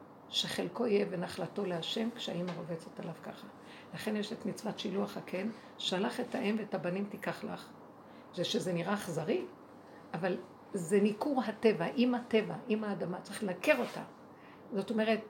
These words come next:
ניכור, אך זר, לעשות משהו זר.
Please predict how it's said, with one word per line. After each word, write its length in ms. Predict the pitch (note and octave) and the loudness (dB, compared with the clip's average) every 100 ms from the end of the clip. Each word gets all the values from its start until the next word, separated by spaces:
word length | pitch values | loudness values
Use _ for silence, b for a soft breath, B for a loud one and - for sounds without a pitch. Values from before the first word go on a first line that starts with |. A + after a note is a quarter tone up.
| - | 0
ניכור, 460 | G3+ G3+ C#4+ G#3+ E3 - - - - - - - - - - | 2 4 6 6 6 -6 -18 -18 -18 -18 -18 -18 -18 -18 -8
אך 220 | - - - | -4 -2 -4
זר, 340 | F3 F#3+ G3+ D#3 F3+ - | 0 4 4 2 -8 -10
לעשות 360 | E3 C#4+ - B3 - - | -6 -6 -6 -10 -12 -4
משהו 280 | A3 A3 F3 | -2 -2 0
זר. 240 | F3 F3+ | 2 2